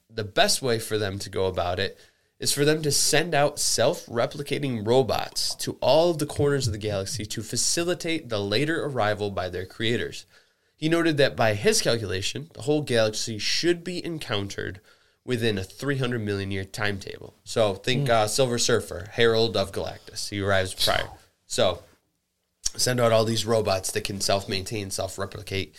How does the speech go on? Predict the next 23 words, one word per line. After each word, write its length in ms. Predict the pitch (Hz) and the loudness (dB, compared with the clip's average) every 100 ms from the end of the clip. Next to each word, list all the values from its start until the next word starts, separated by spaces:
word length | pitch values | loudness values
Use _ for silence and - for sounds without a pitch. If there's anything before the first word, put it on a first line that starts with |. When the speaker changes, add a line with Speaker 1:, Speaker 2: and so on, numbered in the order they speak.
| - | -6
Speaker 2:
Mm-hmm. 180 | 135 196 - | -4 -4 -6
Speaker 1:
and 440 | - 98 80 82 - | -6 -4 -4 -8 -8
catalog, 520 | - 147 123 117 113 | 0 0 2 2 2
document, 580 | 123 120 104 107 104 80 - _ _ _ _ _ | 0 -2 -2 -4 -6 -10 -20 _ _ _ _ _
you 140 | 127 110 | -8 -6
know, 160 | 82 | -6
do 160 | 98 98 | -6 -6
all 80 | 101 | -4
this 140 | 98 | -4
stuff. 280 | - - - - | -4 -8 -16 -10
Speaker 2:
Like 160 | 120 104 | -8 -4
little 220 | 113 110 95 - _ _ _ _ _ _ _ _ _ _ | -2 -4 -6 -18 _ _ _ _ _ _ _ _ _ _
silver 380 | - - 113 120 | -8 -6 -6 -8
orbs 540 | 143 135 110 95 - | -6 -4 -4 -6 -10
flying 240 | 110 98 | -10 -10
around. 380 | 92 90 90 87 _ | -10 -12 -12 -14 _
Speaker 1:
Sure, 340 | - - - - - | -4 -2 -2 -6 -14
sure. 300 | - 135 - _ _ _ | -6 -6 -8 _ _ _
Speaker 2:
Drones. 420 | - 180 139 85 - _ _ | -6 -4 -4 -8 -16 _ _
Speaker 1:
Yes. 420 | 156 - - - - _ _ | -2 -2 -2 -6 -10 _ _
In 140 | 120 113 | -4 0
nineteen 540 | 143 160 - 196 202 | 2 2 -2 -2 -4
eighty-three, 680 | 104 117 165 - 101 104 101 | -4 -4 -6 -8 -6 -6 -8